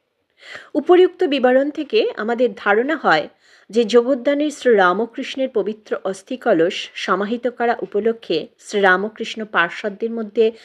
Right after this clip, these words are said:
বারো জন উপস্থিত ছিলেন। এদের নাম নরেন্দ্র, স্বামী বিবেকানন্দ, রাখাল, স্বামী ব্রহ্মানন্দ,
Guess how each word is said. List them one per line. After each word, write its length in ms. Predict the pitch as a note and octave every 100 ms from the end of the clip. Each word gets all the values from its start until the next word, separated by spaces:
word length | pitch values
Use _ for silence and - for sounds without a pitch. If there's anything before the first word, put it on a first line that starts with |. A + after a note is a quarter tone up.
| _ _
বারো 280 | E3 F3 G#3
জন 200 | G#3 A#3 -
উপস্থিত 460 | E3 E3+ - E3 -
ছিলেন। 340 | - C3+ G2+ - _ _ _ _ _ -
এদের 260 | F#3 F#3
নাম 180 | F3+ F3 F3
নরেন্দ্র, 440 | D#3+ D#3+ F3 E3+ B3+ E4 _ _ -
স্বামী 280 | - B3 A3+
বিবেকানন্দ, 600 | F#3 E3+ E3+ F#3 F#3+ G3 G3+ G3+ _ _ _ -
রাখাল, 440 | G3+ G#3 - A#3+ B3+ - -
স্বামী 300 | - F#3 E3+
ব্রহ্মানন্দ, 680 | F3 E3+ F3 G3 G3 G3